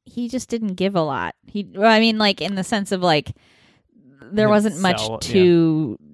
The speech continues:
Speaker 1: to do, like, I don't
Speaker 2: He
Speaker 1: know.
Speaker 2: was
Speaker 1: He
Speaker 2: a very,
Speaker 1: didn't
Speaker 2: like,
Speaker 1: have, like,
Speaker 2: basic
Speaker 1: a thing.
Speaker 2: He was a very, like,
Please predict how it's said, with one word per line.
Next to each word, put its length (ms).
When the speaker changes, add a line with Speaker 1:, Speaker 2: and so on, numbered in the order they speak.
Speaker 1:
to 220
do, 440
like, 260
I 80
don't 120
Speaker 2:
He 60
Speaker 1:
know. 40
Speaker 2:
was 100
Speaker 1:
He 60
Speaker 2:
a 20
very, 180
Speaker 1:
didn't 60
Speaker 2:
like, 120
Speaker 1:
have, 120
like, 180
Speaker 2:
basic 360
Speaker 1:
a 20
thing. 540
Speaker 2:
He 80
was 100
a 60
very, 240
like, 240